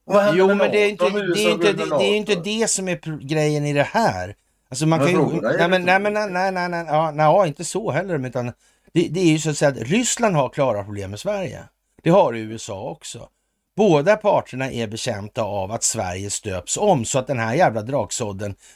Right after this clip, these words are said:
Speaker 2: med det här rättssystemet inte
Speaker 1: Mm.
Speaker 2: uppstår igen. Och det
Speaker 1: Mm.
Speaker 2: är ju vad de kommer göra. Vi kommer få
Speaker 1: Ja, och
Speaker 2: ropa hit
Speaker 1: och vi
Speaker 2: U S A och vi kommer
Speaker 1: Ja.
Speaker 2: få ropa hit Ryssland för att, att, eller,
Speaker 1: Ja.
Speaker 2: eh, U S A
Speaker 1: Och fick
Speaker 2: ska
Speaker 1: en
Speaker 2: komma härifrån alltså.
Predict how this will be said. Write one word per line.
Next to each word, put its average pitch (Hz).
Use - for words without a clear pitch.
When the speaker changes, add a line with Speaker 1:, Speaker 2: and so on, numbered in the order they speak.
Speaker 2:
med 139
det 127
här 120
rättssystemet 104
inte 117
Speaker 1:
Mm. 110
Speaker 2:
uppstår 107
igen. 135
Och -
det 190
Speaker 1:
Mm. -
Speaker 2:
är 147
ju 131
vad 123
de 110
kommer 101
göra. 139
Vi 143
kommer 170
få 170
Speaker 1:
Ja, 190
och 147
Speaker 2:
ropa 185
hit 180
Speaker 1:
och -
vi -
Speaker 2:
U 170
S 165
A 139
och 165
vi 170
kommer 156
Speaker 1:
Ja. 147
Speaker 2:
få 160
ropa 160
hit 139
Ryssland 113
för 123
att, 120
att, 127
eller, 120
Speaker 1:
Ja. 143
Speaker 2:
eh, 104
U 139
S 156
A -
Speaker 1:
Och -
fick -
Speaker 2:
ska 127
Speaker 1:
en 123
Speaker 2:
komma 123
härifrån 110
alltså. -